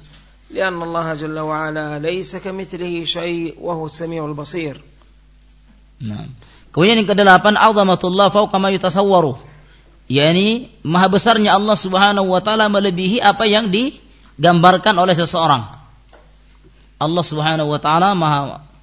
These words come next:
Speaker 2: agung, maha besar, melebihi gambaran yang digambarkan oleh seseorang, eh, dalam benaknya. بحيث لا يستطيع العقول له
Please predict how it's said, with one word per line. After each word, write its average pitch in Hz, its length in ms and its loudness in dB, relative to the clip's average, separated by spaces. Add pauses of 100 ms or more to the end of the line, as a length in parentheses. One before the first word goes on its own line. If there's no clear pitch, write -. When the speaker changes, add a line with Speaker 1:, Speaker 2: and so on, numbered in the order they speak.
Speaker 2:
agung, 175 340 -2
maha 151 160 -2
besar, 160 420 0 (720)
melebihi 175 540 0
gambaran 170 640 2 (1040)
yang 175 160 0
digambarkan 156 580 -2
oleh 156 160 -2
seseorang, 151 760 -4
eh, 120 80 -8
dalam 135 240 -4
benaknya. 165 480 0 (360)
بحيث 185 400 0
لا 220 160 2
يستطيع 202 320 -4
العقول 208 480 0
له 180 160 2